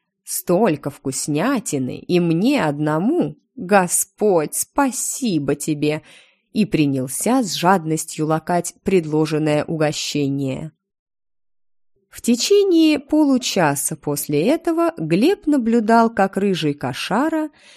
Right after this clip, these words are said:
с довольнейшей моськой катается по полу спальни.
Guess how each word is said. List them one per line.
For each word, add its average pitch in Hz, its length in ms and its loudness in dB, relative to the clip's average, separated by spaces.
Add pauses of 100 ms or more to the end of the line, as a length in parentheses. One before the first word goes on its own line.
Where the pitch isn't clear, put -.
(160)
с 151 80 -12
довольнейшей 302 720 4
моськой 262 560 2
катается 208 800 0
по 170 240 -2
полу 165 260 -2
спальни. 147 800 -4